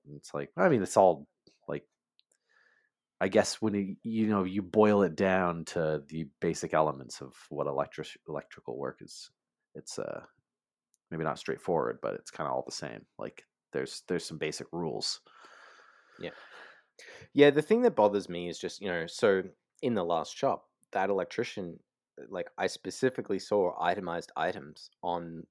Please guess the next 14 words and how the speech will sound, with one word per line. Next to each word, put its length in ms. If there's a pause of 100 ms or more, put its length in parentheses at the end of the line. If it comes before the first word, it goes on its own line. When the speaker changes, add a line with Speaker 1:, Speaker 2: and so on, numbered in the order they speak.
Speaker 2:
the 80
invoices 580
that 80
he 60
gave 220
me 100
Speaker 1:
Mm-hmm. 240
Speaker 2:
for 580 (200)
permits 540 (200)
and 260
inspection. 600 (880)
And 140
in 120
hindsight, 560